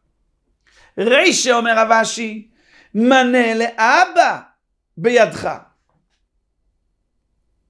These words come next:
היא תובעת את הכסף של האבא. האבא לא יכול להשתמש עם חזקת הגוף שלה. וסייפא מנה לי בידך.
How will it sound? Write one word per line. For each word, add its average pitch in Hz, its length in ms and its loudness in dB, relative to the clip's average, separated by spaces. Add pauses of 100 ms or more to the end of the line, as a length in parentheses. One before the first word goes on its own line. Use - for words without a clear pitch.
היא 220 160 -10
תובעת 240 580 -2 (180)
את 214 100 -10
הכסף 254 380 -6
של 247 160 -2
האבא. 240 420 0 (300)
האבא 254 320 2
לא 247 100 6
יכול 240 260 2
להשתמש 214 460 -8
עם 185 80 -12
חזקת 180 400 -8
הגוף 165 360 -8
שלה. 190 380 -6 (1000)
וסייפא 196 560 -4
מנה 208 360 0
לי 214 380 -2
בידך. 262 500 -8